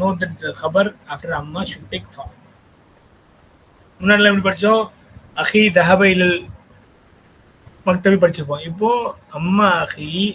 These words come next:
ஃப ஆட் பண்ணி, இந்த கபர் வந்து என்னவா இருக்கு இங்க இந்த இடத்துல உங்களுக்கு? ஜும்லா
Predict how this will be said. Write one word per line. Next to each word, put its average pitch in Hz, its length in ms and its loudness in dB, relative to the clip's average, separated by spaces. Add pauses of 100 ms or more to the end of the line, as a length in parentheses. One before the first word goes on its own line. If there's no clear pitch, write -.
(240)
ஃப 226 120 6 (1040)
ஆட் 165 140 0
பண்ணி, 139 180 -10 (320)
இந்த - 100 -12 (100)
கபர் 190 280 2 (100)
வந்து 185 200 0
என்னவா 196 220 4
இருக்கு 175 200 -4
இங்க 175 140 0
இந்த 170 100 -6
இடத்துல 170 240 -4
உங்களுக்கு? 147 320 -10 (760)
ஜும்லா 175 280 0